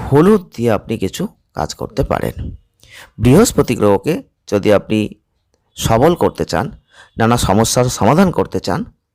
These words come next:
তাহলে হলুদের ব্যবহার আপনাকে জানতেই হবে। কি করতে হবে?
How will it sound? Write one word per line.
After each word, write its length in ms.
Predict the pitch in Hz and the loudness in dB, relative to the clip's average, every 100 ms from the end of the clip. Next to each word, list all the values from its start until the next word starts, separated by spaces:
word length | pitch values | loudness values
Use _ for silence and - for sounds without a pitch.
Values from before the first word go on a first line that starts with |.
| _ _ - | _ _ -4
তাহলে 220 | 107 131 | -2 -2
হলুদের 440 | 123 - 127 165 175 | -4 -2 0 0 0
ব্যবহার 320 | 85 87 98 | 0 0 0
আপনাকে 260 | 78 98 131 | 0 -2 -4
জানতেই 400 | 82 64 52 55 | -4 -6 -8 -10
হবে। 240 | - - - - _ _ _ _ - | -10 -12 -14 -14 _ _ _ _ -8
কি 100 | 139 | -2
করতে 300 | 131 120 139 | 0 2 0
হবে? 240 | 143 165 | 0 -2